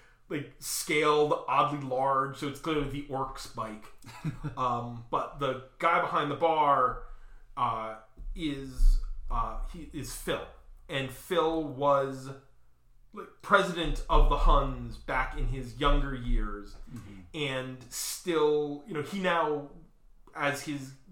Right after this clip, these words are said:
Speaker 1: as he gained in maturity and riding a motorcycle became bad for his hip, uh, he bought the bar,
Speaker 2: Mm-hmm.
Speaker 1: and he now bartends pretty much every day and runs the bar, and is, you know,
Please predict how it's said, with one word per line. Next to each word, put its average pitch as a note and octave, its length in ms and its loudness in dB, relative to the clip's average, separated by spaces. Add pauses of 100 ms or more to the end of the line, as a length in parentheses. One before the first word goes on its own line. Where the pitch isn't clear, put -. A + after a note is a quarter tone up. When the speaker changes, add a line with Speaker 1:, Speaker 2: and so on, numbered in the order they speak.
(240)
Speaker 1:
as - 160 -8
he D#3 240 -10 (160)
gained F#3 360 -2
in D#3 120 -10
maturity C#3+ 680 -8 (520)
and C#3 380 -4
riding D3+ 400 4
a C#3+ 60 -2
motorcycle D3 640 4
became C3+ 300 -4
bad C3+ 260 2
for C#3+ 120 -2
his A#2+ 160 -2
hip, B2+ 300 2 (440)
uh, B2+ 300 2 (320)
he G#3+ 80 -2
bought E3+ 320 4
the D#3 60 -2
bar, B2+ 480 0 (140)
Speaker 2:
Mm-hmm. A#2+ 140 -10
Speaker 1:
and C#3 160 -4
he D3 380 -8
now C#3 420 0
bartends C3+ 920 -2 (240)
pretty D#3+ 180 -2
much D3+ 180 0
every C#3+ 200 -2
day C3 560 -2
and A#2+ 200 -8
runs C3+ 240 2
the - 60 -8
bar, A#2+ 540 0 (580)
and A#2+ 480 8
is, A2 460 -2
you A2 80 2
know, A2+ 200 -2